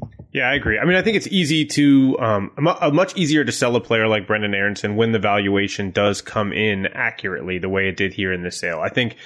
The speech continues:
six million is fair. Nine million is more than fair if Brenden Aaronson reaches those incentives.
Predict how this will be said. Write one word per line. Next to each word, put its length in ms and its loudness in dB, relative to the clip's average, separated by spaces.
six 300 -4
million 260 4
is 120 0
fair. 260 0
Nine 400 2
million 400 2
is 260 -2
more 300 4
than 180 0
fair 340 0
if 200 -4
Brenden 260 -2
Aaronson 420 -2
reaches 400 0
those 240 0
incentives. 580 -2